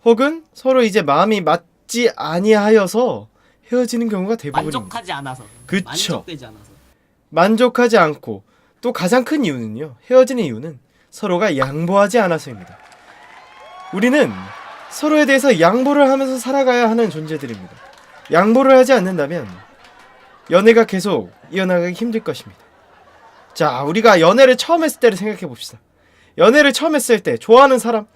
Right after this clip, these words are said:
Speaker 1: 우리가 내가 너무 사랑하는 사람, 너무 좋아하는 사람, 처음에 연애 성공했어. 아, 너무 기뻐. 이 사람에게 뭐든 다 양보해 줄 수 있어. 뭐든 다 줄 수 있어. 이제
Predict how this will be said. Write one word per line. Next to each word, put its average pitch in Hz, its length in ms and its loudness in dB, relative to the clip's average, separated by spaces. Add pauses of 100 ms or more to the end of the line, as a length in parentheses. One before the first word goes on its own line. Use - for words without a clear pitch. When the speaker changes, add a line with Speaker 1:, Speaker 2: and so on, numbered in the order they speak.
(340)
Speaker 1:
우리가 254 240 4
내가 254 200 6
너무 277 220 4
사랑하는 285 400 0
사람, 220 260 -4
너무 240 220 0
좋아하는 240 240 0
사람, 233 220 -6
처음에 302 340 -4
연애 214 180 -2
성공했어. 269 520 -10 (360)
아, 254 140 4
너무 302 200 2
기뻐. 254 380 -8 (340)
이 247 80 -4
사람에게 294 380 2
뭐든 285 460 0
다 247 300 4
양보해 240 280 0
줄 254 120 -8
수 220 120 -12
있어. - 240 -14
뭐든 254 440 -6
다 220 140 -2
줄 233 160 -6
수 240 120 -12
있어. 240 280 -12 (560)
이제 185 400 0